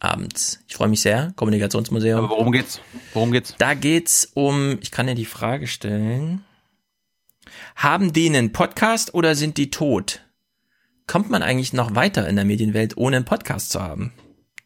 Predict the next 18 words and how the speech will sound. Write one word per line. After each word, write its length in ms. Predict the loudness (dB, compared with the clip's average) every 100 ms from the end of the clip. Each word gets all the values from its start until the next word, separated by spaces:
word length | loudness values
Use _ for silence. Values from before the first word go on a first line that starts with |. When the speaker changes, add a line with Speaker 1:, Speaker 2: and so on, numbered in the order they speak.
| -20 -20 _ _ _ -20
Speaker 1:
<laughs> 60 | -16 -16 -16 -18 -16 -16 -6
Oh, 120 | -2 0
da 100 | 0
ist 100 | -2
Speaker 2:
Ja. 120 | 0
Speaker 1:
auch 60 |
eine 180 | 0 2
Sex-Podcasterin 1000 | 2 0 0 -4 -6 -10 -8 -8 -6 -6
dabei, 380 | -6 -4 -6 -4 -4
Linda 420 | -2 0 0 -2
Becker. 480 | -6 -10 -12 -14 -14 _ _ _ _ _ _ _ _ _ _ -20 -20 -8
Ihr 120 | -2
Podcast 380 | 0 0 0 0
heißt 200 | -2 2
Im 80 | 2
Namen 320 | 2 2 2
der 160 | 0
Hose. 440 | -2 -6 -6 -8